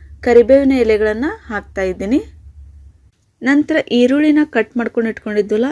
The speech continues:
ಅದನ್ನ ಹಾಕ್ಕೊಂಡು ಚೆನ್ನಾಗಿ ಫ್ರೈ ಮಾಡ್ಕೋಬೇಕು. ಈರುಳ್ಳಿ ಫ್ರೈ ಆಗ್ತಿರುವಾಗ್ಲೇನೆ ಒಂದು ಸ್ಪೂನಷ್ಟು ಶುಂಠಿ ಬೆಳ್ಳುಳ್ಳಿ ಪೇಸ್ಟನ್ನ ಹಾಕ್ತಾ ಇದ್ದೀನಿ.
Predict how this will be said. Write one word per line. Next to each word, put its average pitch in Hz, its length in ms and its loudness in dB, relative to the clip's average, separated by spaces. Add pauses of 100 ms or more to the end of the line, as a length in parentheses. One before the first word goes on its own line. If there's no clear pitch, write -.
(100)
ಅದನ್ನ 214 360 -6
ಹಾಕ್ಕೊಂಡು 202 580 -4 (680)
ಚೆನ್ನಾಗಿ 226 560 -2
ಫ್ರೈ 220 320 2
ಮಾಡ್ಕೋಬೇಕು. 208 680 -2 (1000)
ಈರುಳ್ಳಿ 294 440 4
ಫ್ರೈ 247 320 2
ಆಗ್ತಿರುವಾಗ್ಲೇನೆ 240 840 0 (380)
ಒಂದು 247 240 0
ಸ್ಪೂನಷ್ಟು 262 600 -2
ಶುಂಠಿ 254 340 -2
ಬೆಳ್ಳುಳ್ಳಿ 233 380 4
ಪೇಸ್ಟನ್ನ 226 500 -6
ಹಾಕ್ತಾ 220 360 -6
ಇದ್ದೀನಿ. 196 340 0